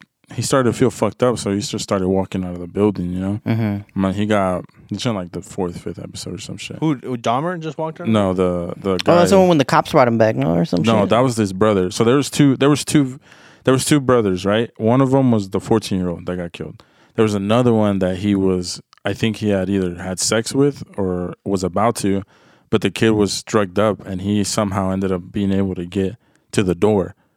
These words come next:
Speaker 1: And once he opened it, he just kinda bounced around till he fucking walked off, you know, and Dahmer, like, you can see him, um, chasing him kinda right to the building, but then he turned around and went back home. But that dude that survived, his younger brother was the fourteen-year-old that he killed.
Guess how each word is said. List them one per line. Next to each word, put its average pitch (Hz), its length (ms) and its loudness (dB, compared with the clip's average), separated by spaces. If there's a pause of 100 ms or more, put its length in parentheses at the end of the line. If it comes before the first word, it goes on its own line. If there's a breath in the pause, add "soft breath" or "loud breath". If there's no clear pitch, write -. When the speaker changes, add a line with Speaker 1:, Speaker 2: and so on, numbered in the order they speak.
(320)
Speaker 1:
And 95 380 0
once 98 220 0
he 101 100 2
opened 104 340 2
it, 95 160 0
he 98 140 -4
just 92 240 -8
kinda 92 220 -2
bounced 92 400 -8
around 95 280 0
till - 140 -10
he 90 140 -6
fucking 87 480 -6 (180)
walked 92 340 -2
off, 90 240 -2
you 90 60 -4
know, 90 120 -2
and 90 100 -4
Dahmer, 92 340 0
like, 87 180 -8
you 95 120 -8
can 98 100 -6
see 95 220 -8
him, 92 260 -6 (480 soft breath)
um, 85 320 -10
chasing 101 380 -2
him 90 240 -4 (180)
kinda 95 240 0
right 98 320 -2
to 107 100 -2
the 92 100 2
building, 101 440 2
but 90 220 0
then 92 160 -2
he 90 80 -4
turned 92 200 -2
around 90 180 -6
and 87 100 -16
went 92 200 -16
back 87 200 -18
home. 98 260 -14 (560 soft breath)
But 92 140 0 (220)
that 117 220 2
dude 123 180 4
that 120 180 2
survived, 117 540 0
his 107 240 0
younger 101 220 2
brother 95 360 0
was 90 200 -2
the 90 80 -6
fourteen-year-old 87 560 -4
that 87 120 -10
he 85 80 -14
killed. - 260 -14